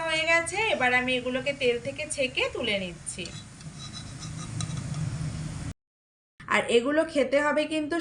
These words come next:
সস, পেঁয়াজ কুচি, শসা কুচি, লঙ্কা কুচি দিয়ে। গরম গরমই কিন্তু খেতে হবে, তাহলে ভীষণ ভালো লাগবে। একটু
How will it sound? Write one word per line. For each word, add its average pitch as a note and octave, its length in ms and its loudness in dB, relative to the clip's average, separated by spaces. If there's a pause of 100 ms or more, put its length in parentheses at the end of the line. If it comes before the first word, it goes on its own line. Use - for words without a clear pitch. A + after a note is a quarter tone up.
(100)
সস, C#4 380 6 (220)
পেঁয়াজ A#3+ 340 4 (100)
কুচি, C#4 340 -2 (720)
শসা B3 380 4
কুচি, C#4+ 240 4 (120)
লঙ্কা A#3 340 4
কুচি G#3 240 0 (100)
দিয়ে। E3+ 180 -4 (420)
গরম B3+ 320 6
গরমই D#4+ 380 4
কিন্তু E4 320 -4
খেতে B3 300 2
হবে, F#3+ 160 4 (120)
তাহলে B3+ 260 2 (120)
ভীষণ D#4 280 -4 (100)
ভালো G#3 260 2
লাগবে। F3 300 -4 (800)
একটু A#3 200 -2